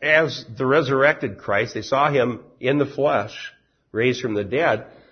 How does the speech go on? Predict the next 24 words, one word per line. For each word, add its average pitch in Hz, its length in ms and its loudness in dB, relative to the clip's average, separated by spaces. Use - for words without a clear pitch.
They 151 200 4
were 196 160 6
willing 139 480 4
to 131 100 -2
risk 143 340 0
their 123 140 2
lives 120 640 2
to 127 60 -14
testify 156 640 -6
to 85 100 -10
that. 80 280 -16
And 123 180 0
many 180 280 4
of 127 120 2
these 123 200 -2
witnesses 123 540 0
were 117 160 -2
killed 127 600 0
to 147 120 0
silence 156 460 4
their 151 120 0
testimony. 131 640 -6
And, 127 680 2
uh, 113 540 0